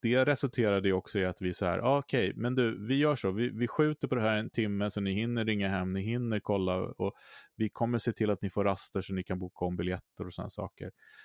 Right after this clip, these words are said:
Så att, ehm, otroligt bra verktyg.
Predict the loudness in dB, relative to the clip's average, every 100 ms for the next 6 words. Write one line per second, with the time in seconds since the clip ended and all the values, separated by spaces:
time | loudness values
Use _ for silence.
0 | _ -4 -4 0 2 4 2 2 -2 -2
1 | -2 0 2 4 2 0 0 -2 -4 -8
2 | -10